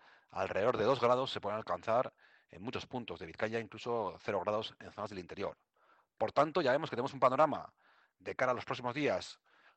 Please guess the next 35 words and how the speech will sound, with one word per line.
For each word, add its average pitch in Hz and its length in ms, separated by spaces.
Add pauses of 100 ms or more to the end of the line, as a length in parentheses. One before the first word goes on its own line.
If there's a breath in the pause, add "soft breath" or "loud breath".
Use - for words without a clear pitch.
pues 113 160
con 104 140
la 95 80
varia-, 92 160
variabilidad 101 600
típica 127 480 (400 soft breath)
del 98 120
otoño. 165 480 (280)
Hoy 139 220
una 117 140
jornada 117 460
marcada 104 440
por 107 120
la 104 80
lluvia 113 460 (580 soft breath)
y 98 80
el 95 60
ambiente 95 540
fresquito, 165 480 (280)
respecto - 280
al - 80
frío, 147 260
respecto - 220
a 92 60
la - 40
jornada 104 280
de 101 40
ayer. 143 320 (680 loud breath)
Mañana 113 260
viernes 127 260
seguimos 117 180
con 123 80
un 107 40
patrón 117 200
parecido, 147 560